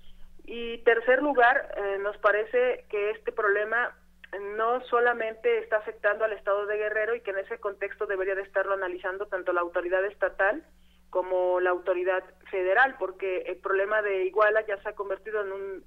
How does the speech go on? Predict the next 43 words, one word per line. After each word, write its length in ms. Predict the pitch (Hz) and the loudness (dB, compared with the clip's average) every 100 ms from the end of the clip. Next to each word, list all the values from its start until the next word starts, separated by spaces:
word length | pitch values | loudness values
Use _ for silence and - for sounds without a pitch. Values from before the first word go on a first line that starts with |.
| - | -14
en 140 | 196 | -10
un 120 | 196 202 | -8 -2
conflicto 440 | 208 214 208 - | -4 -4 -8 -6
internacional, 840 | 214 196 196 196 202 214 208 247 - - - - - | -2 -2 0 -2 -2 0 2 0 -6 -20 -20 -20 -18
en 240 | - 190 190 | -8 -4 -2
donde 340 | 185 185 185 | -2 0 0
incluso 680 | 185 190 214 233 - 254 247 | 0 -2 -6 -4 2 4 4
todo 220 | 226 226 262 | 2 2 2
lo 160 | 220 | -2
que 80 | 202 | -4
se 100 | 202 | -2
había 200 | 196 214 | -2 -2
hecho 160 | 220 226 | -4 -6
anteriormente, 760 | 214 196 208 214 208 214 240 | -4 -2 -2 -2 -6 -2 -2
todo 300 | 247 208 208 | 0 0 0
lo 80 | 226 | 0
de 80 | 196 | 0
las 120 | 180 | 0
reformas 400 | 185 196 185 220 | -2 -4 -2 -4
estructurales, 1000 | 202 - - - 185 190 190 208 208 208 | -6 -6 -8 -2 2 4 4 2 -2 -4
todo 260 | - 214 220 | -2 2 4
lo 180 | 196 190 | 2 2
que 120 | 185 | -2
estábamos 580 | 180 214 214 214 190 - | 0 4 6 4 0 -4
previendo 500 | 185 180 202 208 208 | -2 -2 -2 -4 -2
para 220 | 190 180 | -2 -2
crecimiento 500 | 185 180 185 190 214 | -6 -8 -8 -6 -6
económico, 680 | 214 220 220 226 226 262 285 - - - - - | -4 -2 -2 -4 -2 -2 -2 -10 -20 -20 -10 -2
se 80 | - | 4
ha 60 | 233 | 6
venido 320 | 247 247 247 | 6 2 0
abajo 560 | 240 240 240 247 381 - | 4 4 2 0 -2 -8
con 160 | 202 | -8
una 140 | 214 220 | -6 -4
serie 180 | 226 233 | -2 0
de 120 | 226 | 2
eventos 460 | 214 220 226 247 247 | 0 -2 -4 -6 -6
que 100 | - | -4
eran 200 | 196 214 | 0 0
ajenos 440 | 196 208 208 214 208 | -2 -4 -6 -6 -4
a, 340 | 185 175 165 | -2 -2 -6
a 200 | - 170 | -8 -4
este 460 | 180 196 - 196 190 | -4 -4 -2 -4 -4